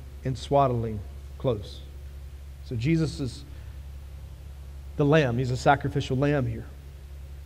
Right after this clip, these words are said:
And so Peter's here wondering. Here's the linen, and it's folded neatly on the side.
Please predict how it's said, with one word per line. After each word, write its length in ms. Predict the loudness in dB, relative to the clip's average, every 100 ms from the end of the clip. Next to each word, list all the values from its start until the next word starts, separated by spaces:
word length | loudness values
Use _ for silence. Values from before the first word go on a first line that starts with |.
| -14 -14 -14 -14 -14 -12 -12 -12 -6
And 140 | 0 4
so 120 | 6
Peter's 400 | 8 10 10 10
here 120 | 6
wondering. 520 | 8 8 8 8 4 -4 -8 -12 -12 -12 -12 -14 -14 -14 -12 0
Here's 160 | 6 8
the 100 | 8
linen, 520 | 8 10 8 4 -2 -8 -12 -12 -6
and 140 | 0 0
it's 120 | 4
folded 480 | 8 10 10 6 2 -4 -12 -14 -14 -14 -2
neatly 460 | 4 4 4 -2 -4 -8 -14 -12 -12 -12 -14 -6 0
on 140 | 2
the 60 | 2
side. 360 | 2 2 0